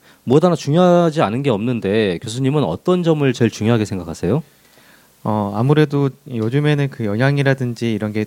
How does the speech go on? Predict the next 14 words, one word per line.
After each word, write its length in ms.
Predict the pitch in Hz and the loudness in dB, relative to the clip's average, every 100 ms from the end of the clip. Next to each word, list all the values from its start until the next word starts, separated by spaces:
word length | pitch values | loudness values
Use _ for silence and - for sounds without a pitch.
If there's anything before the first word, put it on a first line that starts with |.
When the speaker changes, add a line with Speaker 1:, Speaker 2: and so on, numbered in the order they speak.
| - - | -6 -2
Speaker 2:
좋아지면서 640 | 127 135 131 120 113 104 | 2 4 2 -2 -6 -8
키도 340 | - 214 202 185 | -6 -4 -2 -2
굉장히 260 | 110 113 | -2 -6
커지고 680 | 113 175 170 139 117 120 98 - | -4 -6 -4 -6 -4 -4 -4 -6
또 220 | 110 101 | -8 -8
골격이나 640 | - 107 127 123 117 113 | -6 -2 0 0 0 -2
이런 340 | 110 95 107 110 - - - - - | -4 -4 -4 -6 -12 -20 -20 -18 -10
그 120 | 104 | -4
성조숙증 1080 | - 196 143 113 - - 147 - - 143 131 | 0 0 0 -4 -6 -6 -6 -6 -2 0 2
같은 300 | 120 - 117 | 0 -2 -2
경우도 200 | 113 117 | -2 -2
굉장히 380 | 107 117 117 | -2 0 0
많이 240 | 107 95 117 | 0 0 2
와서 640 | 117 104 110 107 123 | 2 0 -2 0 0